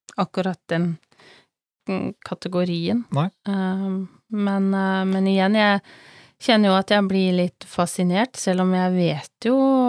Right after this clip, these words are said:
Speaker 1: mange felt som, som hunder brukes på, men det at, eh, hundene gjør så mye for oss, da, ehm, bare ved å være seg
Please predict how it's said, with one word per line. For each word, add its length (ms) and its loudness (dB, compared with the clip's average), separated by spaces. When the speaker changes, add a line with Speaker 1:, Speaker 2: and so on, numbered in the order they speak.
Speaker 1:
mange 680 2
felt 360 -4
som, 420 2
som 340 0
hunder 300 2
brukes 480 -4
på, 300 0
men 420 0
det 360 -2
at, 340 0
eh, 460 0
hundene 560 0
gjør 420 0
så 220 -6
mye 580 0
for 260 -4
oss, 180 -4
da, 160 0
ehm, 1120 -4
bare 380 0
ved 160 0
å 120 0
være 520 0
seg 420 0